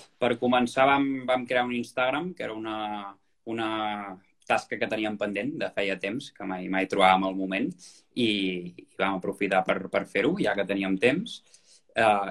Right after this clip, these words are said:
i després el que, el que vam començar, com tothom, va ser a fer reptes, no? Que es va fer molt viral. Vam començar amb tots els reptes que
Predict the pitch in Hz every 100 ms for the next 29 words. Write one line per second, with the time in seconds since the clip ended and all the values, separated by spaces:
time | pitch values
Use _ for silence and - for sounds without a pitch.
0 | - 117 110 - 120 113 123 120 123 113
1 | 107 101 98 98 98 107 110 117 113 113
2 | 113 113 113 107 110 110 107 104 101 98
3 | - 107 101 - - - - - - 104
4 | 110 101 95 98 98 95 92 95 98 120
5 | 107 98 95 95 92 95 92 95 95 92
6 | 98 92 - 98 - - _ _ _ -